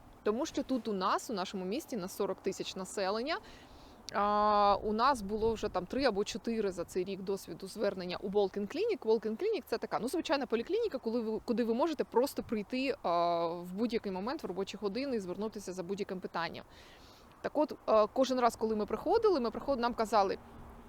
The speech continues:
"Окей, час очікування прийому лікаря, наприклад, там дві години, півтори години,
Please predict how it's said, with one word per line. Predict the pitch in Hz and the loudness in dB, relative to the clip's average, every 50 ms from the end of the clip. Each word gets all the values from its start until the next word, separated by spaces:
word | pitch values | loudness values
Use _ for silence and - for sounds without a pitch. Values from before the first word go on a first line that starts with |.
| - - - - - - - - | -20 -20 -18 -14 -14 -8 0 2
"Окей, | 240 233 - 269 285 320 359 | 2 4 4 4 2 2 2
час | - - - 247 247 - | 0 4 2 4 4 4
очікування | 233 - - 262 233 - 233 214 214 208 196 | 0 0 0 -2 -2 0 0 0 2 0 0
прийому | 208 202 202 208 208 196 196 202 | 0 0 2 2 2 2 2 4
лікаря, | 277 415 453 - 415 349 269 | 4 4 4 4 2 2 2
наприклад, | 247 220 208 226 226 233 - 196 185 - | 0 0 0 0 -2 0 0 -2 -2 -2
там | 185 175 190 | -2 -4 -2
дві | 180 220 269 339 | 0 0 2 2
години, | 349 381 359 285 311 302 277 254 | 2 2 0 0 0 -2 -2 -2
півтори | - 175 - - - 196 196 262 | -4 -6 -8 -4 -2 -2 0 0
години, | 285 262 277 220 214 247 247 240 233 214 214 | 0 0 -2 -2 -2 -2 -2 0 -2 -2 -4